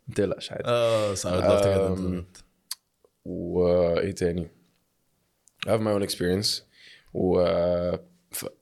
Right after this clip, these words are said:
Speaker 1: ال-، الفكرة بقى، بقول لك أنا عايز حياة جديدة تمامًا.
Speaker 2: مم.
Speaker 1: فبعدين دخلت في حتة إن أنا خلاص، I, I wanna step away from materialistic things. مش عايز الموضوع materialistic أربعة وعشرين ساعة. عايز، I wanna make a change.
Speaker 2: مم.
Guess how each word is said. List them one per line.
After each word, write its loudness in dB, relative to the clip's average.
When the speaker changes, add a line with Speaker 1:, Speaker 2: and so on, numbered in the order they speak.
Speaker 1:
ال-، 0
الفكرة 0
بقى، 2
بقول 2
لك 0
أنا -2
عايز 0
حياة 0
جديدة 0
تمامًا. -2
Speaker 2:
مم. -10
Speaker 1:
فبعدين 2
دخلت -2
في -10
حتة -4
إن -4
أنا 0
خلاص، -4
I, -4
I -2
wanna -2
step 2
away 2
from -2
materialistic 0
things. -4
مش -6
عايز 2
الموضوع 2
materialistic -2
أربعة 0
وعشرين -4
ساعة. -2
عايز، -2
I -2
wanna 2
make -8
a -6
change. -10
Speaker 2:
مم. -10